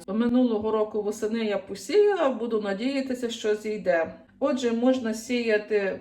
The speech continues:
в кінці січня, лютому, березні, а можна сіяти восени. І так, і так в мене насіння сходило.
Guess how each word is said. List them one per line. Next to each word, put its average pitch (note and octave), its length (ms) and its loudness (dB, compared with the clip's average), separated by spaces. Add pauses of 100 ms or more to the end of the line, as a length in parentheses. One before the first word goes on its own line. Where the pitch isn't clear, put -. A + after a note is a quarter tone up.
в - 140 -18
кінці A#3+ 420 -2
січня, A#3 600 -6
лютому, F#3 440 -2
березні, F#4 580 -2
а G3 120 -2
можна F#3 400 -4
сіяти C#4 760 -2 (220)
восени. G#3+ 720 -4 (520)
І A#3 100 -8
так, B3 380 -4
і A3+ 60 -4
так D#4+ 320 0
в C#4 40 0
мене A3+ 300 0
насіння C4+ 540 -2
сходило. F#3 880 -4